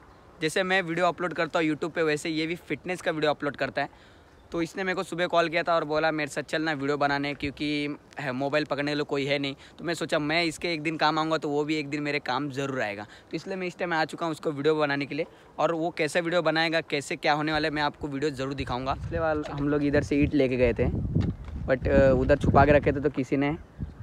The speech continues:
फेंक दिया, तो वापस आया ईंट लेने। ये ढूंढ रहे, ढूंढ,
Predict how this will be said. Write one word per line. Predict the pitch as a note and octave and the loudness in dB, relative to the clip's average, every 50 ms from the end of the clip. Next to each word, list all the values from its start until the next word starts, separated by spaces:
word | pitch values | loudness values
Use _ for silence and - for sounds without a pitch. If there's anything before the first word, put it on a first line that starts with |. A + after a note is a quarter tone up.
| - - - - - | -8 -8 -8 -4 2
फेंक | - C#3+ C3+ B2 | 4 4 4 4
दिया, | A2+ A#2+ G#2+ G#2 G2+ A2+ - - - - - | 0 -2 -4 -4 -6 -8 -10 -14 -14 -10 -4
तो | C3+ | 0
वापस | B2+ A#2 A2+ A#2+ B2+ B2+ | 2 2 2 2 0 0
आया | A2+ A2 A2+ | 2 2 2
ईंट | A2+ A2 A2 G#2 | 2 2 0 -2
लेने। | G2+ G2+ G2+ G2+ G2 F#2+ | -2 -2 -2 -2 -2 -4
ये | F#2 F#2 - - - - - - - - - - - - - - - - - - - | -4 -6 -8 -10 -16 -20 -16 -14 -12 -12 -12 -14 -16 -16 -16 -16 -16 -16 -10 0 4
ढूंढ | D#3 F#3 G3 F#3 | 6 8 10 10
रहे, | F3+ D#3+ | 10 10
ढूंढ, | F3+ G3 F3+ D3 | 10 8 6 4